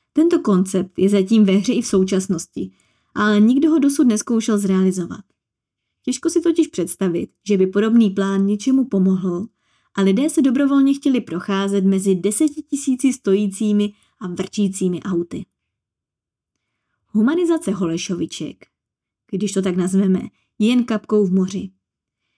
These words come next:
Když se tady vysadí stromy, tak to bude maximálně stovka stromů. Bude fajn, když se udělá místo svodidel treláž. Bude to hezčí, ale nikdy tady nebude nějaký městský bulvár nebo třída.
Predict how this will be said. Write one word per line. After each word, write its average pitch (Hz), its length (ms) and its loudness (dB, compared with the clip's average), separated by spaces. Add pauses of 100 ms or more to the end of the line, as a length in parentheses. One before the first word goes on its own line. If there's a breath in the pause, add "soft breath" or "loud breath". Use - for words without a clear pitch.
(140)
Když 190 180 0
se 269 80 -2
tady 311 200 2
vysadí 220 400 0
stromy, 175 600 -10
tak - 140 -16
to 294 100 -2
bude 302 180 2
maximálně 269 720 0
stovka 190 400 -8
stromů. 180 480 -8 (480)
Bude 226 280 4
fajn, 190 360 2
když 202 280 0
se - 140 -2
udělá 226 320 4
místo 240 300 2
svodidel 190 560 2
treláž. 180 640 -4 (280)
Bude 214 200 2
to 180 120 -2
hezčí, 190 680 -6 (320)
ale 202 200 2
nikdy 220 320 6
tady 285 180 4
nebude 220 340 4
nějaký 190 440 2
městský 190 360 2
bulvár 190 520 0
nebo 190 180 0
třída. 190 440 -6